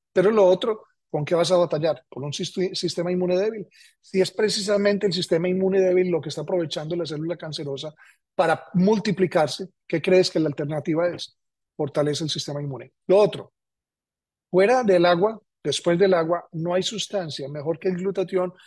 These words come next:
para desintoxicar las células. Las desoxida, las desintoxica. Y créeme que los voy a pedir a los que están aquí conectados, sí, y muéstrenle, por favor,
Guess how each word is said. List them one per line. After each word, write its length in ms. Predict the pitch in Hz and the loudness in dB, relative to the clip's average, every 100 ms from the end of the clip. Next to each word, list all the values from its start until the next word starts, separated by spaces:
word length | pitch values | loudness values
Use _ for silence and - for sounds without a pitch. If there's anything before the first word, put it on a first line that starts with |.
| _ _ | _ _
para 240 | 160 151 | -2 -2
desintoxicar 1160 | 156 143 180 156 147 160 139 - 143 180 214 - _ _ - | -2 -4 -4 -4 -4 -4 -4 -4 -4 -2 -2 -6 _ _ -8
las 200 | 147 - | -6 -4
células. 460 | 165 147 123 117 _ _ _ | -4 -6 -10 -16 _ _ _
Las 300 | 156 151 147 | -2 0 0
desoxida, 800 | 208 214 226 196 - 185 185 175 - | 2 2 0 -2 -2 0 0 -4 -8
las 180 | 147 139 | -10 -8
desintoxica. 800 | 151 156 147 160 - 131 120 - _ _ _ _ | -6 -6 -4 -4 -4 -6 -12 -16 _ _ _ _
Y 120 | 190 | -6
créeme 460 | - 208 226 240 220 | 2 2 4 2 0
que 300 | 202 190 233 | 4 4 4
los 160 | 185 151 | 0 2
voy 140 | 170 | 2
a 40 | |
pedir 200 | 185 175 | 4 4
a 40 | 180 | 4
los 180 | 180 - | 2 -2
que 80 | |
están 200 | 160 165 | -6 -6
aquí 200 | 165 196 | -6 -6
conectados, 560 | 175 175 147 160 139 - _ _ _ | -4 -4 -2 -4 -4 -8 _ _ _
sí, 400 | _ - 196 208 | _ -2 -2 -2
y 120 | 196 170 | -4 0
muéstrenle, 520 | 202 208 247 262 220 | 0 -2 -4 -4 0
por 160 | 196 | 0
favor, 480 | 180 170 170 185 - | 0 2 2 2 -2